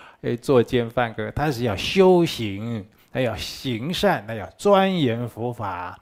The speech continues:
他要离欲出家，少龙佛种啊，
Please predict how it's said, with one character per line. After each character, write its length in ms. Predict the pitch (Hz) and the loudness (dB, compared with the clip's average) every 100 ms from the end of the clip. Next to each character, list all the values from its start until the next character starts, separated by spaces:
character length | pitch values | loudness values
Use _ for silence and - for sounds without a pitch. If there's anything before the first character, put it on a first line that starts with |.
| _ | _
他 100 | - | -6
要 100 | 127 104 | -6 -4
离 380 | 113 110 117 | -8 -8 -8
欲 280 | 165 180 123 | -6 -4 -6
出 280 | - - 123 | -6 -2 -2
家， 480 | 113 120 113 104 92 _ _ _ _ _ _ _ - | -2 -4 -4 -6 -10 _ _ _ _ _ _ _ -10
少 340 | - 202 143 | 2 4 4
龙 320 | 113 110 120 | 2 -2 -4
佛 320 | 123 117 117 | -8 -6 -2
种 320 | 156 135 95 87 | -2 -4 -6 -10
啊， 320 | 90 92 - | -18 -18 -20